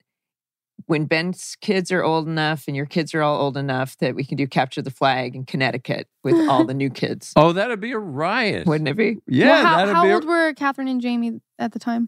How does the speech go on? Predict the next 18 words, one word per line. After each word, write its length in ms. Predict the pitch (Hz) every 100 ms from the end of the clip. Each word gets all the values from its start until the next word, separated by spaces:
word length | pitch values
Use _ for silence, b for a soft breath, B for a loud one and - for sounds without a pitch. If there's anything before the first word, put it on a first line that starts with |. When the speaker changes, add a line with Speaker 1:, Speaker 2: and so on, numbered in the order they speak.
| -
Speaker 2:
Well, 300 | 208 196 139
Speaker 1:
Shh. 200 | - - -
Speaker 2:
Jamie 400 | 90 98 113 127
was 520 | 120 90 87 85 82
Speaker 1:
She 140 | - 196
was 180 | 190 -
ten. 520 | - 185 160 151 160
No, 220 | 196 143
thirteen. 240 | 131 - - 113 117
Speaker 2:
thirteen, 440 | 101 104 95 107 -
and 180 | 98 92
Ja-, 220 | 95 98 -
Ca-, 200 | - - -
Catherine 320 | 101 95 104
was 80 | 85
Speaker 1:
Eleven. 260 | 160 156 -
Speaker 2:
about 60 |
ten. 380 | - 87 76